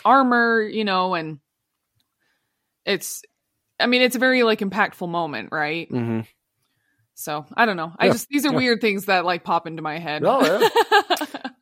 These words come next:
Speaker 2: Um, so V-, Fisk's van pulls into some kind of garage where he gets out and transfers to another van. This man's been in three vans in less than one hour. Um, next, uh, Matt hears a broadcast
Speaker 1: It's
Speaker 2: coming
Speaker 1: the,
Speaker 2: from
Speaker 1: it's the, it's the shuffle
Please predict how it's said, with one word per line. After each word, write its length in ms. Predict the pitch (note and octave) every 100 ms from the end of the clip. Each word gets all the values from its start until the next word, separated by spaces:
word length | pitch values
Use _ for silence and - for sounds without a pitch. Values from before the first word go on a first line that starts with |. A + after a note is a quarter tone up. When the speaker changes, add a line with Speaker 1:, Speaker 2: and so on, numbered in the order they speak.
| -
Speaker 2:
Um, 420 | C#3+ C3 B2 A#2 - _ - -
so 340 | - C#3+ C3
V-, 220 | A2+ C#3 -
Fisk's 420 | - F#3 - -
van 460 | D3 D3 D3 D3
pulls 420 | C#3 D3 C3+ B2+ B2+
into 280 | B2 A#2+
some 220 | A2 B2+ A#2
kind 180 | A#2+
of 80 | A2+
garage 540 | A#2 A2+ G#2+ A2 A2 G#2+
where 100 | A2+
he 80 | G2+
gets 220 | A2 B2
out 160 | A2
and 80 | A2
transfers 420 | A2+ A2+ G#2 A2 -
to 140 | A#2
another 240 | B2 E3+
van. 400 | A#2+ A2+ A2 A#2 A2
This 180 | A#2 -
man's 320 | B2 A#2+ A2
been 160 | B2 A2+
in 100 | G#2
three 280 | - D#3+
vans 480 | C#3+ D3+ C3 A2+ G#2+
in 80 | A2+
less 200 | A#2 A#2
than 120 | A2+
one 160 | A2+ B2
hour. 320 | A2 F2+ F#2 - - - - -
Um, 500 | C3+ C3+ B2+ A2+ G2 _ - - _ -
next, 480 | C3+ E3+ F3 -
uh, 220 | D#3+ C#3 C3
Matt 320 | C3+ C#3 C3
hears 480 | C#3 C#3+ B2+ A#2 -
a 80 | C3
broadcast 520 | B2 B2+ C3 C#3+ C3
Speaker 1:
It's 20 | -
Speaker 2:
coming 260 | - -
Speaker 1:
the, 60 | G3+
Speaker 2:
from 240 | - A#2+
Speaker 1:
it's 120 | A#2 A#3
the, 320 | A#3 A3 G#3
it's 200 | A3 -
the 280 | A3 G#3 G3 _ -
shuffle 580 | - C#4 A3 D#3+ D#3